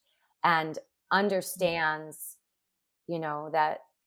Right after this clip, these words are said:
that we all have a little boy and a little girl who has these wounds that can be triggered, but that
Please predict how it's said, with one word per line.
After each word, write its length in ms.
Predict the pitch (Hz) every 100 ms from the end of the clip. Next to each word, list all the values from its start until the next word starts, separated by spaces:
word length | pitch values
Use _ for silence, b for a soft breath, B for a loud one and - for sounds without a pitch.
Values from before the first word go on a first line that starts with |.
| _ _ _ -
that 140 | 180
we 120 | 180
all 160 | 175 202
have 160 | 214
a 40 | 202
little 200 | 202 202
boy 240 | 180 196
and 80 | 190
a 40 |
little 200 | 180 202
girl 420 | 185 170 151 226 262
who 100 | 196
has 260 | 175 170 170
these 220 | 185 190
wounds 380 | 160 160 170 214
that 140 | 175 -
can 140 | 175
be 100 | 170
triggered, 500 | 196 - 160 165 202 180
but 140 | 156 -
that 240 | 160 160